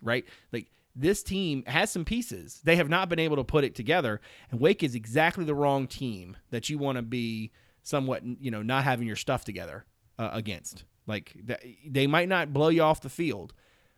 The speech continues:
but they will, they will make you pay. Um, and I watched a team that could, you know, not blow you off the field, but make you pay. Beat the crap out of U V A, and I was cold, and it was not a lot of fun.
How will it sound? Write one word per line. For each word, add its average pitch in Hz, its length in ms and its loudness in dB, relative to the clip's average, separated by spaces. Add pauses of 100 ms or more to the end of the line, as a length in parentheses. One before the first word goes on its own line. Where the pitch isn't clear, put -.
(260)
but 117 220 -2
they 139 140 2
will, 131 380 0
they 123 140 -2
will 113 100 -2
make 131 320 -2
you 156 80 -2
pay. 120 520 -2 (360)
Um, 110 400 -4
and 131 100 0
I 180 120 4
watched 180 340 2
a 143 60 -4
team 123 260 -2
that 107 80 -6
could, 107 240 -6 (100)
you 117 120 -2
know, 95 280 -6
not 120 280 0
blow 120 140 -4
you 113 200 -2
off 107 140 -4
the 104 100 -10
field, 98 480 -8 (480)
but 117 140 0
make 117 260 -2
you 107 60 -6
pay. 92 420 -2
Beat 127 160 -4
the - 80 -8
crap 170 420 2
out 113 100 2
of 104 40 -4
U 104 140 -4
V 101 160 -4
A, 95 180 -6
and 101 100 -4
I 98 40 -4
was 120 100 -10
cold, 107 600 -2
and 110 120 -6
it 101 120 -10
was 113 140 -10
not 110 180 -4
a 107 40 -8
lot 98 160 -8
of 98 60 -12
fun. 139 380 -8